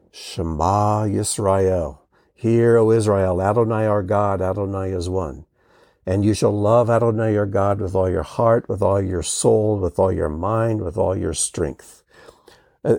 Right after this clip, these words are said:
the, what we call the Shema begins with these six words in Hebrew, but it continues over the next several verses. And I have put that passage in the notes,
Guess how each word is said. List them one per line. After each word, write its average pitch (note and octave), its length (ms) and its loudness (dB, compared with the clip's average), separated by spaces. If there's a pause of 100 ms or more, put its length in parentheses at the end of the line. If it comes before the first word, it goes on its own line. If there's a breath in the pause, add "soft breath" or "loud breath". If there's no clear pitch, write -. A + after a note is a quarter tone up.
(120)
the, C#3 140 4
what D#3 360 0
we F3+ 100 4
call C3+ 460 2
the G#2+ 120 0
Shema G2+ 760 0
begins G#2 540 0
with G#2+ 100 -2
these G2+ 240 0
six - 400 0
words G2 340 0
in F2+ 140 -4
Hebrew, F2+ 480 -2 (380 loud breath)
but D#3 80 2
it C#3 100 2
continues G#3 580 2
over D3+ 220 4
the B2 120 0
next A#2 300 0
several A2 640 2
verses. F#2+ 840 0 (320 loud breath)
And G2 180 0
I F#2+ 120 2
have F2 260 -2
put - 260 0
that A2 360 0
passage G#2 560 0
in G#2 320 -2
the F#2 100 0
notes, F2 480 -2